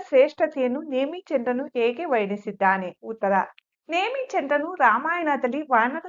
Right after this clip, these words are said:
ಸೈನ್ಯವು ಸಮುದ್ರಕ್ಕೆ ಸೇತುವೆಯನ್ನು ಕಟ್ಟಲಿ ಕಟ್ಟದಿರಲಿ, ವಾಮನಾವತಾರದಲ್ಲಿ ವಾಮನನು ಆಕಾಶವನ್ನು ತನ್ನ ಕಾಲಿನಿಂದ ಮುಟ್ಟಲಿ ಮುಟ್ಟದಿರಲಿ, ಮಹಾಭಾರತದಲ್ಲಿ ಅರ್ಜುನನು ಶಿವನ ಗಂಟಲನ್ನು ಒತ್ತಿ ಮೆಟ್ಟಲಿ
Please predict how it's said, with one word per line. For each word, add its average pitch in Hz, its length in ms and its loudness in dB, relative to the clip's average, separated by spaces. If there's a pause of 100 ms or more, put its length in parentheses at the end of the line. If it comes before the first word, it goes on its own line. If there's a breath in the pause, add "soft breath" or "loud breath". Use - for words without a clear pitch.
ಸೈನ್ಯವು 247 480 2
ಸಮುದ್ರಕ್ಕೆ 277 680 -4
ಸೇತುವೆಯನ್ನು 285 720 -2
ಕಟ್ಟಲಿ 254 500 -2
ಕಟ್ಟದಿರಲಿ, 196 680 -2 (640)
ವಾಮನಾವತಾರದಲ್ಲಿ 359 1200 4
ವಾಮನನು 269 640 2 (180)
ಆಕಾಶವನ್ನು 285 680 -2
ತನ್ನ 240 300 -2 (200)
ಕಾಲಿನಿಂದ 254 560 2 (140)
ಮುಟ್ಟಲಿ 233 500 -4
ಮುಟ್ಟದಿರಲಿ, 202 760 -2 (720)
ಮಹಾಭಾರತದಲ್ಲಿ 311 1040 4
ಅರ್ಜುನನು 233 640 0
ಶಿವನ 277 380 -4 (460)
ಗಂಟಲನ್ನು 285 680 6 (120)
ಒತ್ತಿ 254 340 2 (240)
ಮೆಟ್ಟಲಿ 240 420 2